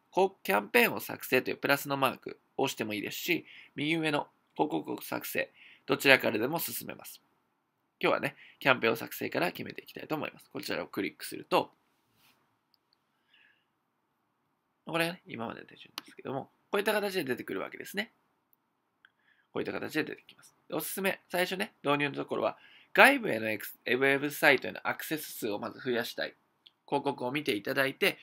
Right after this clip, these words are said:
飛んでもらう、ランディングページに飛んでもらうとか、ブログに飛んでもらうとかっていう、いずれにせよ外部のね、サイトに飛んでもらう、ウェブサイトのアクセスを増やすと。この目的のパターンがね、多い。こういった目的でFacebook広告利用される方多いと思いますので、まずはこちらから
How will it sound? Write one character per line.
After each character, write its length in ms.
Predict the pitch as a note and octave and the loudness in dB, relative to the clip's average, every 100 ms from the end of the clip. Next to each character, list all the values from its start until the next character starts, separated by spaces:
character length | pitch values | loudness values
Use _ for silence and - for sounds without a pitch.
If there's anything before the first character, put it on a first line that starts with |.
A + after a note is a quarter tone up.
| - - _ | -20 -20 _
飛 160 | - F3+ | -4 2
ん 40 | |
で 100 | F#3 | 2
も 100 | F3+ | 6
ら 100 | E3+ | 4
う、 60 | - | 6
ラ 140 | C#3 E3+ | 2 2
ン 40 | |
デ 80 | F#3 | 0
ィ 40 | |
ン 20 | |
グ 80 | F3+ | -4
ペ 100 | F#3 | -4
ー 40 | D3+ | -4
ジ 80 | |
に 60 | A#2+ | -6
飛 120 | G#2+ | -8
ん 40 | G#2+ | -8
で 60 | |
も 80 | G2+ | -6
ら 100 | F2 | -6
う 40 | |
と 80 | - | -6
か、 220 | - C#3 F#2+ | 0 0 2
ブ 80 | |
ロ 80 | B2 | -2
グ 80 | B2+ | -2
に 100 | A#2+ | -4
飛 120 | B2+ | -6
ん 40 | G#2+ | -6
で 60 | |
も 100 | F2 | -8
ら 80 | C#2 | -8
う 40 | |
と 80 | - | -10
か 160 | - - | -16 -18
っ 40 | - | -10
て 80 | |
い 100 | B2+ | -6
う、 100 | C3+ - - - | -6 -8 -20 -8
い 80 | |
ず 100 | D#3+ | 0
れ 100 | F#3 | 0
に 80 | F3+ | 0
せ 140 | - E3 | -2 -2
よ 120 | - | 2
外 260 | F#3 D4 | 2 2
部 120 | C#4 - | 0 -6
の 100 | - | -8
ね、 160 | - _ | -12 _
サ 120 | C#3 | 0
イ 60 | B2+ | 0
ト 60 | |
に 80 | A2 | -2
飛 100 | A#2 | -8
ん 40 | G#2 | -10
で 80 | |
も 80 | G#2 | -8
ら 60 | - | -6
う、 40 | |
ウ 20 | - | -2
ェ 80 | C#3 | -2
ブ 80 | |
サ 140 | D#3 E3+ | -2 -4
イ 60 | |
ト 80 | - | -4
の 120 | - G#2+ | -8 -8
ア 60 | |
ク 80 | A2 | -6
セ 120 | D3 | -8
ス 120 | C3+ | -4
を 60 | C#3+ | -4
増 60 | B2+ | -4
や 80 | |
す 80 | - | -8
と。 80 | - _ _ _ - _ | -14 _ _ _ -20 _
こ 60 | G3 | 2
の 100 | G#3+ | 4
目 180 | G3+ - | 2 2
的 280 | G#3 G#3 | 0 0
の 100 | F#3+ | -4
パ 140 | F#3 F#3 | 0 0
タ 160 | F3 | 2
ー 40 | E3 | 0
ン 20 | |
が 80 | - | -2
ね、 160 | D#3 - - | -6 -8 -2
多 240 | B2 G#2+ | 2 2
い。 140 | E2+ _ _ | 0 _ _
こ 140 | - | 0
う 20 | F3+ | 0
い 40 | |
っ 20 | |
た 100 | F3+ | 2
目 180 | E3+ E3+ | -2 -4
的 220 | - F3+ | -4 -4
で 100 | D#3+ | -2
Facebook 380 | D3 C#3+ C#3+ C#3 | -2 -2 -2 -6
広 180 | C3 A#2+ | -4 -4
告 460 | - B2+ G#2+ A2 A2 | 0 -2 -2 -8 -6
利 80 | |
用 120 | A2+ A2 | -4 -4
さ 80 | G#2 | -4
れ 80 | |
る 80 | G2 | -4
方 180 | - - | -6 -4
多 160 | - B2 | 2 2
い 60 | |
と 80 | - | 2
思 100 | E2 D2+ | -8 -10
い 20 | |
ま 100 | - | -12
す 120 | - | -10
の 80 | - | -2
で、 160 | E3+ - - - | -2 -4 -20 -6
ま 100 | E3+ | -2
ず 80 | D3+ | 0
は 80 | - | -2
こ 160 | - A#2+ | -4 -4
ち 100 | A#2 | -2
ら 140 | F#2+ | -4
か 100 | - | -4
ら 100 | - | -12